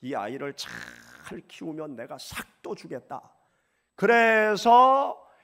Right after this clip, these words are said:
이 아이가 다시 모세의 어머니 요게벳의 품으로 가서 젖대기까지 모세가 요게벳의 품 안에서 잘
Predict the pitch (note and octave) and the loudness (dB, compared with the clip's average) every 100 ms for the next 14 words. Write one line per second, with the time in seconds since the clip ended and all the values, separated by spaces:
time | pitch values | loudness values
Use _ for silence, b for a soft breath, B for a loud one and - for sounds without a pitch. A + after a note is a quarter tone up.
0 | b G#3 C4 C4+ C4 B3 - C#3+ G#3+ A#3+ | b -6 -2 0 -2 -6 -2 4 4 2
1 | A#3+ A#3 - C4 - B3+ F#2 _ _ _ | 4 4 8 6 6 -4 -6 _ _ _
2 | _ _ _ _ _ F#3 A3 G#3+ G3+ G#3+ | _ _ _ _ _ -2 -2 -2 -2 0
3 | G3+ G3+ G3 F#3+ F#3 D#3 E3 F3+ E3+ F3 | 0 4 6 6 2 -2 0 0 2 -2
4 | C#3+ A#2+ C3+ E3 D#3+ D#3+ D3+ C#3+ C#3+ C3+ | -4 -6 -4 -4 0 0 0 -4 -6 -6
5 | - D3+ D3 - _ - - A3+ G3 E3 | -6 -8 -8 -14 _ -20 -12 -6 -2 -2
6 | - B2+ - - _ _ _ _ _ _ | -4 -10 -10 -18 _ _ _ _ _ _
7 | - D#3 D#3 - E3+ D#3+ A2 G2 _ _ | -6 -6 -6 -12 -10 -10 -12 -14 _ _
8 | _ _ _ _ _ _ - C3+ A#2+ A#2+ | _ _ _ _ _ _ -12 -10 -8 -10
9 | G#2+ A#2 C3 E3 _ _ _ _ A2+ B2+ | -6 -6 -6 -12 _ _ _ _ -10 -8
10 | C3+ A#2+ A2+ B2 A#2 - C#3+ B2 G#2+ G#2 | -6 -6 -8 -10 -12 -6 -2 -2 -4 -6
11 | A2 G#2+ - D#2 | -8 -10 -12 -14